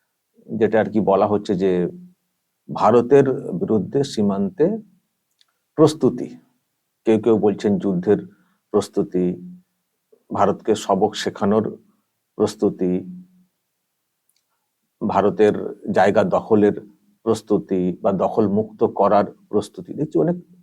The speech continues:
যে যেমন করে পারছেন বলছেন বাংলাদেশ থেকে। এটা প্রস্তুতি?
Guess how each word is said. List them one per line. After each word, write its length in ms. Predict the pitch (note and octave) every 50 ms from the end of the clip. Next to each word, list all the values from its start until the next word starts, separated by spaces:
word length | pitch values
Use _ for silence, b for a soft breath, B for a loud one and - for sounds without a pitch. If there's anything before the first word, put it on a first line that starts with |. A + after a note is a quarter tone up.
| _ _ _ _ _ _ _ _ -
যে 160 | A#2 D3 D3
যেমন 300 | A#2+ A#2 B2 C#3+ D3 C3
করে 440 | - - - - - A2 A2 A#2 A2+
পারছেন 500 | - - E2 F2 F2 - - G2 F#2 E2+
বলছেন 520 | - E2+ F2 F2 F2 - F#2+ D2+ C#2 - - - -
বাংলাদেশ 520 | D#2+ D#2+ F2 E2+ D#2+ E2+ D#2 - - -
থেকে। 240 | _ - D2 _ _ _ _ _ _ _ _ _ _ _ _ _ _ _ _ _ _ _ _ _ _ _ _ _ _ _ _ _ _ _ _ _ _ _ _ _ _ _ _ _ _ _ _ _ _ _ _ _ _ _ _ _ _ _ _ _ _ _ B B B B B B B B B B B B _ _ _ _ _ _ _ _ _ _ _ _ _ _ _ -
এটা 160 | G2 A#2 A#2+
প্রস্তুতি? 520 | B2 B2 G#2+ - - - G2 E2+ - -